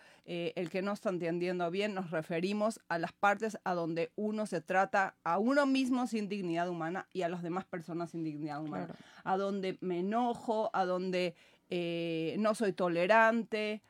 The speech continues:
Speaker 1: a donde soy envidiosa, a donde
Speaker 2: A donde me dejo llevar
Speaker 1: a
Speaker 2: por
Speaker 1: donde
Speaker 2: toda
Speaker 1: me
Speaker 2: la
Speaker 1: a do-,
Speaker 2: fuerza externa, ¿no,
Speaker 1: a don-,
Speaker 2: Val?
Speaker 1: a donde la fisicalidad,
Speaker 2: Exacto.
Speaker 1: exactamente, a donde le doy el poder a algo externo,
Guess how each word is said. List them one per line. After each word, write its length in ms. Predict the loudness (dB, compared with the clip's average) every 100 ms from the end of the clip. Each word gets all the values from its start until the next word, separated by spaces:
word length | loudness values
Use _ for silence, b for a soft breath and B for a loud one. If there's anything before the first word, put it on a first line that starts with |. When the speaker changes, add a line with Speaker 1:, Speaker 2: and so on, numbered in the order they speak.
| -4
Speaker 1:
a 120 | -2
donde 280 | 0 0 -2
soy 260 | -2 -2
envidiosa, 1000 | -2 -2 -2 4 8 8 6 4 6 6
a 60 | 4
donde 540 | 2 0 -2 -4 4
Speaker 2:
A 100 | 8
donde 240 | 10 10 10
me 120 | 8
dejo 200 | 6 6
llevar 260 | 6 8
Speaker 1:
a 60 | 8
Speaker 2:
por 120 | 8
Speaker 1:
donde 120 | 8
Speaker 2:
toda 240 | 8 8 8
Speaker 1:
me 60 |
Speaker 2:
la 180 | 8 8
Speaker 1:
a 40 | 8
do-, 160 | 8
Speaker 2:
fuerza 280 | 8 8 6
externa, 640 | 4 6 8 8 6 2
¿no, 80 | 4
Speaker 1:
a 80 | 6
don-, 80 | 8
Speaker 2:
Val? 360 | 8 8 6 4
Speaker 1:
a 120 | 2
donde 260 | 4 4 4
la 160 | 4
fisicalidad, 1120 | 2 0 0 -2 2 4 4 2 2 4 4
Speaker 2:
Exacto. 420 | 2 0 6 8 8
Speaker 1:
exactamente, 460 | 4 2 -2 0
a 40 | 2
donde 380 | 2 4 4
le 160 | 6 6
doy 280 | 8 6 6
el 180 | 4 2
poder 640 | 2 4 6 6 6 4
a 200 | 4 6
algo 460 | 6 6 6 4 4
externo, 1000 | -4 -8 -10 -14 -14 2 4 4 6 6